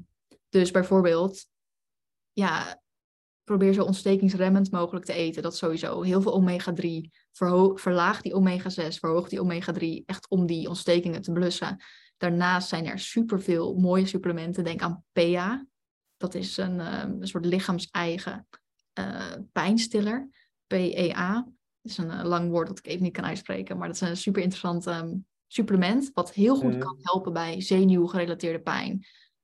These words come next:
Speaker 1: Ehm, dat is iets wat je wel hoog gedoseerd moet slikken. Ook voor een langere tijd. Je moet een soort spiegel opbouwen.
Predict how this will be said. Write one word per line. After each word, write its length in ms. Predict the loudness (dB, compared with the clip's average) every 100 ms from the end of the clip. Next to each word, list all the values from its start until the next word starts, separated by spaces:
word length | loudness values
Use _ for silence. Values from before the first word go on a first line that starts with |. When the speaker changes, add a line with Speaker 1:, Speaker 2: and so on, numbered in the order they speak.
| _
Speaker 1:
Ehm, 760 | -6 -2 0 0 -2 -2 -2 -4 -8 _ _
dat 160 | -6 -2
is 120 | -2
iets 420 | 0 -2 -2 -10 -6
wat 220 | -4 -4
je 380 | -6 -6 -6 -12 _ _ _
wel 180 | -2 2
hoog 180 | 4 4
gedoseerd 400 | 4 2 2 0
moet 140 | 0
slikken. 500 | -2 -4 -4 -8 -10 -8
Ook 180 | -8
voor 120 | -4 -2
een 60 |
langere 280 | 2 2 2
tijd. 280 | 0 -2 -2
Je 40 | -4
moet 80 |
een 60 | -6
soort 120 | -8
spiegel 320 | -4 -2 0 0
opbouwen. 540 | -2 -2 -4 -6 -8